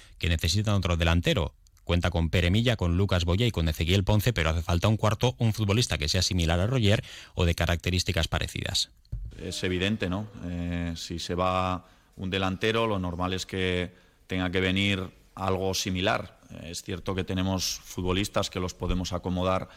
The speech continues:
Speaker 2: a diferentes posiciones, pero si en alguna se necesita especificidad, seguramente es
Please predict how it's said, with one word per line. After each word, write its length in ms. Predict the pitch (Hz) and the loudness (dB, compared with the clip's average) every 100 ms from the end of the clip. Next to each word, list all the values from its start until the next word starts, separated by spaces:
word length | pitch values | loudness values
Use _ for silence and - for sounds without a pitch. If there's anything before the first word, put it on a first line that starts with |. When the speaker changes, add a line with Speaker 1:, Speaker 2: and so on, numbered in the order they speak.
| - - | -20 -16
Speaker 2:
a 100 | - | -6
diferentes 460 | 87 87 90 90 92 | -4 -2 -4 -4 -6
posiciones, 580 | - 90 90 98 107 110 | -6 -6 -4 -2 -2 -4
pero 260 | 92 87 | -4 -4
si 460 | 87 - 87 87 82 - - - - - | -4 -4 -4 -4 -6 -10 -20 -20 -20 -8
en 160 | 98 | -2
alguna 760 | 90 90 95 101 98 98 98 95 | 0 0 0 0 2 2 0 -2
se 160 | - 92 | -4 -4
necesita 580 | 92 90 92 90 95 92 | -4 -4 -4 -2 0 0
especificidad, 800 | 90 92 90 90 87 95 104 117 | -2 -6 -6 -6 -6 0 0 0
seguramente 720 | - 92 90 90 90 95 92 | -4 -4 -2 -2 -4 -4 -4
es 240 | 101 - | -4 -6